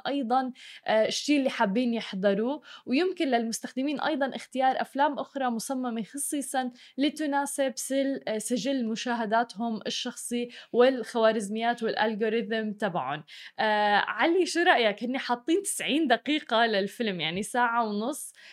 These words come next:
آه، أنا شخصيا بدي أبو نص ساعة <laughs> فورا بغفى <laughs> مباشرة.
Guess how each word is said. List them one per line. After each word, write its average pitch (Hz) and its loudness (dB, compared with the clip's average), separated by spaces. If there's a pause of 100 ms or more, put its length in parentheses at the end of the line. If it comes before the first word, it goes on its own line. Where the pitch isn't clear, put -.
(180)
آه، 202 4 (120)
أنا 311 4
شخصيا 330 0
بدي 247 0
أبو 240 0
نص 247 -2
ساعة 180 -2 (320)
<laughs> - -6
فورا 285 6
بغفى 226 -2 (920)
<laughs> - -10
مباشرة. 240 0